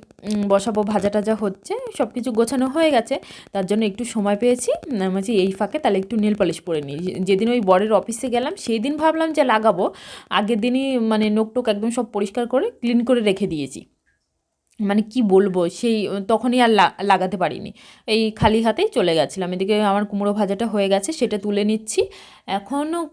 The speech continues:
কড়াইয়ের মধ্যে আবার একটু তেল দিয়ে দিলাম। আমার কড়ার-, কড়াইটাকে প্লিজ তোমরা একটু ইগনোর করো,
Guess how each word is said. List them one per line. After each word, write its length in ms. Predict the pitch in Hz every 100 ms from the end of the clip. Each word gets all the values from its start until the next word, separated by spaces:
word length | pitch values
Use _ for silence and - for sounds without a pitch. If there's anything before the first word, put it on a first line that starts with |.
| -
কড়াইয়ের 280 | 233 240
মধ্যে 200 | 254 254
আবার 140 | 240 233
একটু 240 | 233 262
তেল 260 | 247 233 220
দিয়ে 120 | 233
দিলাম। 220 | 226 254
আমার 220 | 240 208 214
কড়ার-, 520 | 208 196 208 220 - 190
কড়াইটাকে 400 | 196 202 226 254
প্লিজ 460 | - 233 254 302 -
তোমরা 220 | 220 214
একটু 180 | 220 233
ইগনোর 420 | 190 190 226 226
করো, 340 | 220 220 370